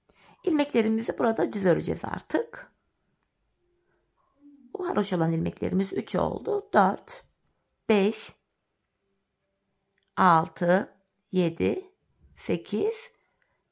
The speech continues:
dokuz. Bu ortadaki dokuz ilmeğimizi de yine düz olarak öreceğiz. Çiçeğimizden sonraki sonuncu sıramız. Bir sonraki sırada yani arka yüzde yine, e, dördüncü çiçeklerimizi kuracağız.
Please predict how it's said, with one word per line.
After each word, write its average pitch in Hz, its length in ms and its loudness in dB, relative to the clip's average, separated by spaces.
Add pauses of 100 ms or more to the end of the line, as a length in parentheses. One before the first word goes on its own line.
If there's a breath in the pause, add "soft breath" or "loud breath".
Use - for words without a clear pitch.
(140)
dokuz. - 380 -2
Bu - 60 -2
ortadaki 285 500 4
dokuz 226 280 -4
ilmeğimizi 202 440 2
de 151 60 0
yine - 260 -4
düz - 140 -10
olarak - 340 -6
öreceğiz. - 440 -6
Çiçeğimizden 185 560 0
sonraki 185 400 -2
sonuncu 165 420 -2
sıramız. - 400 -8 (360 loud breath)
Bir 349 120 0
sonraki 180 380 0
sırada 180 320 0
yani 202 240 0
arka 202 300 2
yüzde 170 300 -2
yine, 240 340 0 (460 loud breath)
e, 190 220 2
dördüncü 175 420 2
çiçeklerimizi 185 1120 -2
kuracağız. - 640 -4